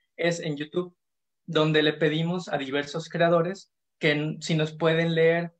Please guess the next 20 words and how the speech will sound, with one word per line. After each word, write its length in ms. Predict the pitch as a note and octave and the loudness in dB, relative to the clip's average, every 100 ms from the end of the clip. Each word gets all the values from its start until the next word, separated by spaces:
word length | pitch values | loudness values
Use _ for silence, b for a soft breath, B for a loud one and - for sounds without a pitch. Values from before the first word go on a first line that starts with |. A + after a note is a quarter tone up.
| _ | _
sus 240 | - D3+ - | -12 -10 -6
productos, 560 | C#3+ C#3+ E3+ - E3+ | -4 -4 -4 -4 -6
como 300 | - D#3 C3+ | -6 -8 -8
sus 580 | C3 C#3 C3+ - - _ _ | -10 -10 -10 -12 -20 _ _
poesías, 800 | - C#3+ - F3 E3+ E3 E3 - _ _ | -4 -4 -2 0 2 2 0 -6 _ _
sus 260 | - D3+ D3+ | -8 -6 -4
ensayos, 880 | C3 - F3 E3+ D#3+ D#3 D#3+ - _ _ _ | -6 2 4 4 2 -2 -4 -10 _ _ _
y 260 | F3+ G3+ G3+ | -4 -4 0
también 340 | E3+ E3+ F3 | 2 4 2
hemos 220 | F3 E3+ F3 | 0 -4 -4
tenido 240 | E3 D#3+ | 0 0
la 120 | D#3+ | 0
colaboración 720 | D#3 C#3+ C#3 C#3+ - D#3+ D#3+ | -4 -6 -4 -6 -6 -6 -6
con 160 | D#3 D#3 | -6 -8
personas 400 | D3+ - D3 C#3+ | -10 -12 -14 -10
que 80 | D#3+ | -10
hacen 160 | D#3 | -8
música, 520 | D3+ D#3+ F3 - A3+ - _ _ | -6 -6 -6 -2 -2 -2 _ _
donde 460 | E3 D3+ C#3+ C#3+ C#3 | -4 -2 2 2 2
nos 220 | C#3+ C#3+ | 0 -4